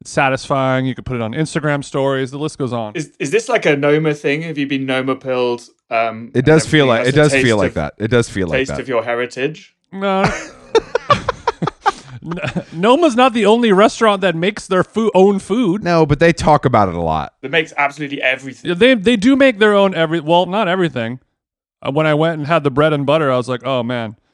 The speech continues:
Speaker 1: tell me about this bread and butter." And they're like, "Oh, we bought it." <laughs> I was like, "Yeah, but you make your own butter, though, right?" And they're like,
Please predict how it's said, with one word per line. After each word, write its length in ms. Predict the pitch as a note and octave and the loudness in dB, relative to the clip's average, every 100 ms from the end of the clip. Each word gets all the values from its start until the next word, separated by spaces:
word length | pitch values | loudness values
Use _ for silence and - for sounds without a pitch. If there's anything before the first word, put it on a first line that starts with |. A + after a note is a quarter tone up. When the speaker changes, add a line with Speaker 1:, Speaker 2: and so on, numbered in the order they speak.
| _ _ _ | _ _ _
Speaker 1:
tell 120 | D3+ | -2
me 100 | D3+ | 0
about 220 | C#3+ C3+ B2 | 0 0 0
this 140 | A#2+ | -4
bread 180 | C3 B2 | -4 -2
and 80 | A#2+ | -2
butter." 160 | B2+ | -2
And 80 | A#2 | -2
they're 80 | A#2 | -4
like, 100 | A2+ | -6
"Oh, 140 | C#3 C3 | -8 -8
we 120 | C#3+ | -6
bought 280 | B2 A2 A#2+ | -2 -2 -2
it." 140 | A#2+ - | -6 -8
<laughs> 80 | - | -2
I 520 | A4+ - - - A2+ | -2 -2 -14 -10 -8
was 100 | A#2 | 0
like, 160 | B2 D3+ | 0 2
"Yeah, 140 | D#3 | 2
but 300 | - E3+ D#3+ | 2 2 2
you 100 | E3 | -2
make 140 | D#3 | -2
your 120 | A#2 A2 | -4 -2
own 120 | - | -2
butter, 300 | B2 B2+ G#2 | -2 -2 -4
though, 160 | A2 G#2+ | -4 -2
right?" 240 | A2+ B2 | -2 -2
And 120 | A#2 | -4
they're 120 | B2 | -4
like, 200 | A#2+ A#2 | -4 -4